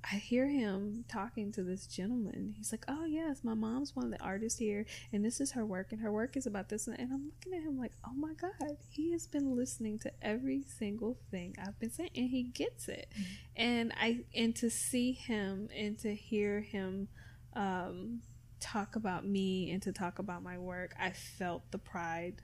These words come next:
Speaker 1: that he had. And it just encouraged me to work even harder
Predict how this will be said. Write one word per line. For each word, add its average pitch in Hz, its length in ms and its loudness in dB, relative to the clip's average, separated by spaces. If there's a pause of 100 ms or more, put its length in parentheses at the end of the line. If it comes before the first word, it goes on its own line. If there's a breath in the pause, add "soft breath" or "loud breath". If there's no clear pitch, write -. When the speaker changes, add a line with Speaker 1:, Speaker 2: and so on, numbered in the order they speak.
(160)
Speaker 1:
that 190 160 -2
he 196 180 -2
had. 185 480 -2 (500 loud breath)
And 196 240 4
it - 160 -6
just 196 360 2
encouraged 190 720 0
me 196 360 0 (160)
to 196 180 2
work 190 320 0
even 190 240 0
harder 190 680 -2